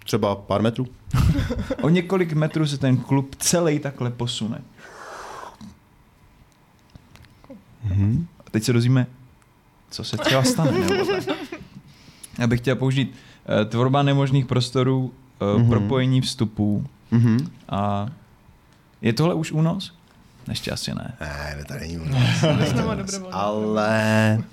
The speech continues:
Speaker 1: eh, myslím si, že ti to, dám ti teda change the game, že change the game je na vytváření statusů zpravidla.
Speaker 2: Ano.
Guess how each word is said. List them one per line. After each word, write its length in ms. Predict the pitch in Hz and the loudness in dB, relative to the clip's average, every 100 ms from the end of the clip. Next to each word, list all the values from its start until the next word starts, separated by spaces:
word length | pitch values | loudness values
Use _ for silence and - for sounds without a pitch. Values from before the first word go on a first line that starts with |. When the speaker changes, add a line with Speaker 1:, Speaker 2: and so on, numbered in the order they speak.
| - - - - | -14 -16 -10 0
Speaker 1:
eh, 200 | 107 107 | 2 6
myslím 420 | 110 113 - 139 | 6 6 4 0
si, 160 | 139 139 | 0 -2
že 100 | 139 | 0
ti 80 | |
to, 240 | 156 160 151 131 | 2 2 2 4
dám 180 | 143 | 2
ti 80 | 147 | 2
teda 120 | 180 190 | 0 2
change 240 | 165 165 | 2 2
the 80 | 151 | 2
game, 100 | 147 | 2
že 100 | 147 | 0
change 240 | 143 143 139 | 2 2 2
the 60 | |
game 140 | 143 143 | 2 2
je 40 | |
na 60 | 139 | 2
vytváření 420 | 127 127 127 151 | 2 0 2 0
statusů 520 | - 123 135 85 73 | 0 -2 0 -2 -2
zpravidla. 380 | - 90 85 - | -2 2 4 2
Speaker 2:
Ano. 140 | 76 | 0